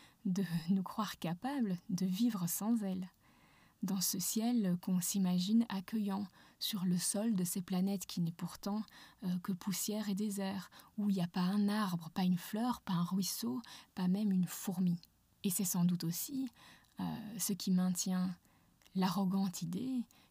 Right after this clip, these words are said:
que si d'autres esprits habitent l'univers,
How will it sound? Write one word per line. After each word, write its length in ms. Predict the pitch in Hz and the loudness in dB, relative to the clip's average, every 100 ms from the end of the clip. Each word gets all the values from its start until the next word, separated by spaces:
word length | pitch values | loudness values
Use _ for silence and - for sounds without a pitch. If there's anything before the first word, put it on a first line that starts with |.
| _ | _
que 80 | 202 | -4
si 300 | 185 - 190 | -4 -2 -2
d'autres 480 | 180 226 226 190 180 | 0 0 0 -2 0
esprits 360 | 175 - 196 | -2 -4 -2
habitent 360 | 180 170 175 - | -2 -2 -4 -2
l'univers, 760 | 160 156 170 214 277 226 - | -2 -2 -2 -2 -2 -4 -6